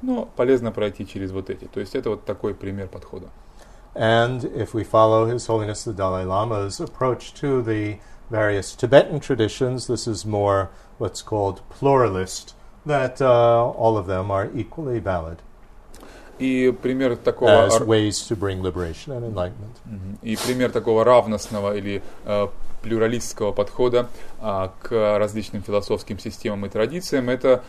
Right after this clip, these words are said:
Speaker 1: а, подход или отношение мировоззрения Его Святейшества Далай-Ламы к различным тибетским, а, школам практики и школам, а, философии, то есть школам воззрений, существующим в тибетском буддизме, которые можно озвучить как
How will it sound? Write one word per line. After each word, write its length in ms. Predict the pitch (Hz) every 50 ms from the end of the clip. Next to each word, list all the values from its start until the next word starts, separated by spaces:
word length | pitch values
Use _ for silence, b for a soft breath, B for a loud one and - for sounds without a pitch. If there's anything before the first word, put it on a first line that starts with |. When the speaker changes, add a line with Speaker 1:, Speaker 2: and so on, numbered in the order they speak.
| B B -
Speaker 1:
а, 160 | 110 107 107
подход 500 | - 110 107 - - - 127 120 117 -
или 100 | 104 101
отношение 680 | 104 101 - 104 98 - - 120 110 107 104 104 101 98
мировоззрения 580 | 101 101 107 101 101 98 - 113 110 104 101
Его 160 | 101 101 101 101
Святейшества 500 | - - 98 - 107 104 - - - 101
Далай-Ламы 540 | 104 101 101 101 98 110 113 107 110 110
к 240 | - - - 104 98
различным 440 | 101 104 - 107 104 - - 104 104
тибетским, 600 | - - 104 101 107 - - - - - 95 B B B B B B -
а, 320 | - 101 104 98 95 98 101
школам 540 | - - - - 110 107 107 107 107 107 -
практики 520 | - 110 104 - - - 104 - - 104
и 140 | 101 104 98
школам, 460 | - - - 107 101 101 92 90 90 B B B B -
а, 160 | 98 98 95
философии, 560 | 92 - 107 101 98 - - 104 92 - 98 92
то 140 | - 92
есть 100 | 92 90
школам 360 | - - - 104 95 92 95 104
воззрений, 720 | 110 98 92 101 101 95 98 104 113 113 107 95 87 85
существующим 720 | 80 - 95 90 - - - 98 95 95 92 - - 95 90 B B B B -
в 220 | - 90 101 101 101
тибетском 560 | - - 104 104 110 104 - - 107 101 95
буддизме, 560 | 98 98 95 95 101 113 117 131 147 165 165 B B B B -
которые 520 | - 117 110 110 127 120 123 120 117 113 113 110 110 110 107 107
можно 340 | 117 117 117 110 117 113 110
озвучить 420 | 107 104 110 117 113 - 104 -
как 280 | - - 107 95 -